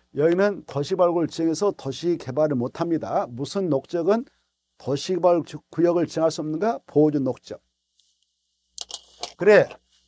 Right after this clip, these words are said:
이 먼저 구역을 지정하고 도시개발구를 지정하고 나중에 개발계획을 수립해서 사업을 할 수 있는 경우 수가 있는데, 주로 미개발지가 많은 지역,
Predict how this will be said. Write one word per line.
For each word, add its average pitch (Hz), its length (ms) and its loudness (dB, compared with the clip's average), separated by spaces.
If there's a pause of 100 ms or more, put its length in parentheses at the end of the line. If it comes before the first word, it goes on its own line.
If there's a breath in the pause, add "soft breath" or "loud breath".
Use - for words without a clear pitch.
(280)
이 214 340 2 (840)
먼저 208 600 6 (440)
구역을 196 680 6
지정하고 151 600 0
도시개발구를 185 680 0
지정하고 190 320 2
나중에 147 560 0
개발계획을 175 680 0
수립해서 202 540 -2
사업을 180 360 -6
할 156 140 -8
수 160 120 -8
있는 160 160 -4
경우 143 240 -10
수가 151 180 -6
있는데, 139 420 -2 (120)
주로 156 480 -4 (360 soft breath)
미개발지가 170 960 -2
많은 135 320 -4
지역, - 260 -16